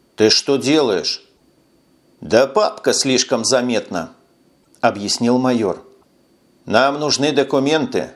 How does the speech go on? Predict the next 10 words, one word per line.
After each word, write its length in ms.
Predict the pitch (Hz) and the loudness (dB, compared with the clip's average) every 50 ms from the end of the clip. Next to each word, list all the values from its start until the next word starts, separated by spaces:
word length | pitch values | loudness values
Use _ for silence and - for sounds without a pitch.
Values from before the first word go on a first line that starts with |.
| - _ - | -20 _ -4
а 120 | 98 101 | -2 0
не 140 | 113 120 123 | 2 2 2
лишние 420 | 127 151 160 - - 139 123 117 | 2 2 2 0 0 -2 -2 0
вопросы". 600 | 110 107 104 - 120 107 98 92 - - 73 - - _ _ _ _ _ _ _ _ _ _ _ _ _ _ _ _ _ _ _ _ - | 2 0 0 0 0 -2 -2 -2 -4 -6 -10 -12 -18 _ _ _ _ _ _ _ _ _ _ _ _ _ _ _ _ _ _ _ _ 0
Капитан 460 | - 123 123 160 175 - 247 262 247 | 0 2 2 2 0 2 0 0 0
согласно 560 | - - 113 101 104 110 113 110 - 113 107 | 0 0 0 2 2 2 0 0 -2 -6 -8
кивнул. 540 | - - 113 98 101 95 90 80 78 - - _ _ _ _ _ _ _ _ _ _ _ _ _ _ _ _ _ _ _ | -6 -4 -4 -2 -2 -2 -4 -6 -6 -10 -16 _ _ _ _ _ _ _ _ _ _ _ _ _ _ _ _ _ _ _
"Вообще-то 840 | - 82 85 92 113 180 - - - - - 190 220 214 233 226 | -4 2 4 4 4 4 2 0 -2 0 2 2 2 2 2 0
ты 320 | 226 - 160 151 165 180 180 | 2 2 2 4 4 4 2
прав". 580 | 180 - - 131 113 101 95 - - - - | 0 0 0 2 4 2 2 0 -4 -10 -18